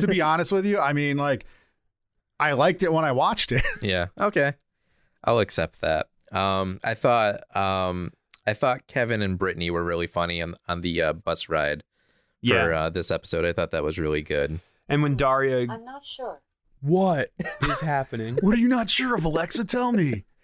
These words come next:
Speaker 2: Uh, and when, when they get to the mall, Daria, uh, she sees Quinn in the fashion club skipping school.
Speaker 3: Yeah, yeah.
Speaker 2: I just think the whole idea of the fashion club is so funny, and Quinn's constantly like, "It's a fashion club emergency."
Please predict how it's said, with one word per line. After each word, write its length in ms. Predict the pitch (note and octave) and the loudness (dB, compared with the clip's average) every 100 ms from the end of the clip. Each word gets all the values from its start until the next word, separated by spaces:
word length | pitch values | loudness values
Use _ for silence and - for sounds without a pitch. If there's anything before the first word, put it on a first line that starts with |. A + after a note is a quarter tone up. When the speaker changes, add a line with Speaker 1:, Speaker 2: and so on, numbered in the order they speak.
| _ _ _ _ - | _ _ _ _ 0
Speaker 2:
Uh, 340 | B2+ B2+ A#2 - | 4 4 2 0
and 160 | C#3+ C3+ | -2 0
when, 420 | C#3 C3 B2+ A#2+ - _ _ _ | 2 0 -2 -4 -10 _ _ _
when 160 | D3 C3 | 0 2
they 120 | B2 | 2
get 160 | C3 D3 | 0 -2
to 80 | |
the 80 | C3+ | -2
mall, 240 | A#2+ A2+ G#2+ | 0 0 0
Daria, 640 | A2+ A#2 A#2+ A#2 A2 - - | 0 2 2 2 0 -4 -2
uh, 480 | A#2 G#2+ G#2+ G2+ - _ _ _ _ - | 2 2 0 -2 -6 _ _ _ _ -8
she 200 | - C#3 | -2 0
sees 300 | - D3+ - | 2 0 -2
Quinn 480 | - D#3 C#3 A#2 A2+ | -2 0 2 2 0
in 160 | A2+ | 0
the 80 | A2 | -2
fashion 520 | - A#2+ A2+ - G#2+ | -2 -2 0 0 0
club 440 | G2+ G#2+ G2+ G2+ - | 0 2 2 0 -2
skipping 400 | - A#2+ A2 G#2 | -2 0 -2 -2
school. 460 | - A2+ A#2 B2 - _ | 0 2 2 -2 -8 _
Speaker 3:
Yeah, 380 | F#2+ D#2+ C#2+ D2 | 2 2 0 -2
yeah. 200 | D2+ D2+ - - | -6 -8 -12 -4
Speaker 2:
I 140 | C3+ | -2
just 200 | D#3 E3 | 0 0
think 160 | F3+ D3+ | 0 0
the 60 | A2 | 0
whole 180 | B2 | 2
idea 240 | A2+ A2+ A#2 | 2 2 0
of 60 | |
the 60 | G#2 | 0
fashion 380 | - G2+ G2 A2+ | 0 -2 -2 -2
club 240 | A2 G#2 | -2 -2
is 100 | G#2 | -2
so 160 | - G#2 | -2 -2
funny, 360 | - G#2 A2+ A2 | -2 0 0 0
and 120 | A2 | 0
Quinn's 380 | - A#2 A#2+ - - _ - | 0 2 0 -2 -4 _ -2
constantly 420 | C3+ A2+ C3+ A2+ | 0 0 -2 -2
like, 140 | - | -4
"It's 160 | G#3 - | -2 0
a 40 | |
fashion 420 | - G3+ F#3+ G3 F3+ | 0 0 0 0 0
club 240 | F#3 E3+ | 0 0
emergency." 800 | E3 E3+ E3+ D3+ C#3 C3 A2 B2+ | 0 0 0 -2 -2 0 0 -2